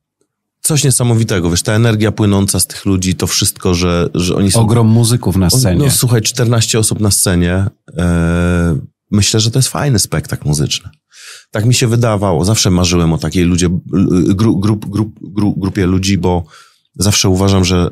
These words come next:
Speaker 1: że każdy dając z siebie to coś, wypełnia salę, wiesz, tym niesamowitym flow. I, i to, to mnie kręci na maksa, wiesz, że ci ludzie się angażują, każdy gra,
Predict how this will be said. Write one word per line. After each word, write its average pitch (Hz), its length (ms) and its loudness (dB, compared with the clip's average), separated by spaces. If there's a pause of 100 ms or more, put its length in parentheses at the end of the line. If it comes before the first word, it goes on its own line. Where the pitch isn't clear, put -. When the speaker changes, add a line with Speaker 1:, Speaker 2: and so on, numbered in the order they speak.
(120)
Speaker 1:
że 85 520 0
każdy 95 300 0
dając 90 340 0
z - 40 0
siebie 90 240 0
to - 140 -8
coś, 87 360 -2 (300)
wypełnia 92 380 2
salę, 82 320 -2
wiesz, 78 200 -2
tym 85 140 0
niesamowitym 82 680 0 (280)
flow. 82 400 -2 (680)
I, 82 400 2 (880)
i - 100 -20
to, 101 120 0 (240)
to - 120 -4
mnie 104 120 2
kręci 92 380 0
na 85 80 2
maksa, 80 360 -2
wiesz, 71 220 -2
że 80 140 -2
ci - 160 -4
ludzie 82 240 0
się 80 140 -2
angażują, 82 400 0
każdy 80 320 0
gra, 73 280 -2